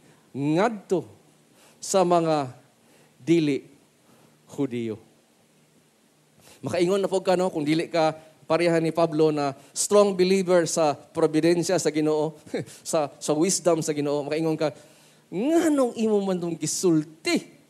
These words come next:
Pwede siguro na dili lang ka musulti, ana na pulong, no, kay mo man ang maka-trigger.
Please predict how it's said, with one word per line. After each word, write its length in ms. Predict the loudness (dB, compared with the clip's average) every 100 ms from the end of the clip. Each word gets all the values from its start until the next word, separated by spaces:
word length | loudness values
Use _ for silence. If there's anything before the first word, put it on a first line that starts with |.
| _ _ _ _ _ _ _ _ _ _ _ _ _
Pwede 260 | -4 0 0
siguro 380 | 2 4 4
na 100 | 4
dili 240 | 0 -2 -2
lang 240 | 0 0
ka 80 | 0
musulti, 460 | -2 -2 -2 -4 -2
ana 300 | 0 0 0
na 100 | -2
pulong, 380 | 2 4 4 2
no, 100 | 0
kay 160 | 0
mo 80 | 0
man 160 | 2 0
ang 140 | 0
maka-trigger. 800 | -2 -2 -2 -2 2 2 2 -2